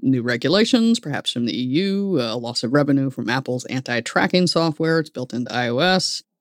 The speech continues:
The whole hard lurch into virtual reality that we talked about in a minute ago, which Zuckerberg seems to be way into, maybe perhaps more than she was. And, oh, and we've also got elections and other divisive events on the horizon with all the misinformation and hate there. So I guess maybe she decided it was just time to hit the eject button.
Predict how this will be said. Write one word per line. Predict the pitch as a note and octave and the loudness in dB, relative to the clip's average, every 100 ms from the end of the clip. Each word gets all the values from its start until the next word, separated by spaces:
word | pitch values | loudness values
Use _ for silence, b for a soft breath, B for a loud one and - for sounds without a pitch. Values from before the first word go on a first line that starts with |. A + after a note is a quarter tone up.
| _ - | _ -4
The | C#3 | 0
whole | D3+ C3+ | 2 2
hard | - D3+ C#3 | 2 2 2
lurch | D3 D3 - | -2 -4 -4
into | - C3+ B2 | -2 -2 -2
virtual | C3 C3+ C3 | -8 -6 -4
reality | B2 A2 D3 D#3+ D#3+ | -2 0 2 4 4
that | D3+ | 2
we | D3 | 0
talked | - D#3 D3+ | -2 -4 -2
about | D3 C#3+ | -2 0
in | C#3+ | 2
a | C#3+ | 2
minute | D3 C#3+ | 2 0
ago, | C3+ C#3 C#3 C3+ | -2 -2 -2 -2
which | B2 | -4
Zuckerberg | B2+ B2 B2 B2+ B2+ | -6 -6 -6 -6 -6
seems | - B2 B2+ | 0 0 0
to | B2+ | -2
be | B2 | -2
way | B2 B2+ C3 | -2 -2 0
into, | B2+ B2+ - C3 | 0 0 -2 -4
maybe | C3 B2 B2 C3 _ | -2 -4 -6 -10 _
perhaps | - B2+ - | -10 -8 -6
more | C3+ A#2+ | -6 -4
than | A#2+ | -4
she | - C4 | 2 2
was. | G3+ F#3+ F#3 - _ _ _ _ _ | 4 2 0 -2 _ _ _ _ _
And, | A#3 A#3+ | 2 4
oh, | |
and | A#3+ A#3 | 2 2
we've | A3 | 0
also | G3+ G3+ G3+ | 0 0 0
got | F#3+ F#3 | 0 0
elections | F3 F3 - F3 D#3+ | 0 0 0 -2 2
and | |
other | D#3 D3+ | 2 2
divisive | D3 C3+ C3+ C3+ | 0 0 -2 -2
events | C3 C3+ B2+ | -2 -2 0
on | C3 | -2
the | |
horizon | C3 A#2+ B2 B2+ C3+ | -2 -4 -2 0 0
with | C3 | -2
all | B2 C3 | -4 -2
the | |
misinformation | C3 C3 B2+ A#2+ A#2+ A2 - B2 | -2 -2 -4 -4 -2 -2 -2 -2
and | B2 C3 | -2 -2
hate | B2+ A2+ | -2 -2
there. | - - - A#2+ | 2 2 2 -2
So | - - C3+ C3 C3 C3 B2 | 0 2 2 0 -2 -2 -2
I | C#3 | 0
guess | C#3 - | -2 0
maybe | C3 C3 | -2 -2
she | B2+ | -4
decided | B2 - A#2+ C3 | -4 -2 0 0
it | A#2+ | 0
was | B2 - | -4 -6
just | B2+ | -4
time | - B2+ | 0 2
to | B2 | 2
hit | A#2+ | -2
the | - | -2
eject | C#3 B2 B2 | -2 0 0
button. | - B2 C3 C#3+ | 0 2 4 4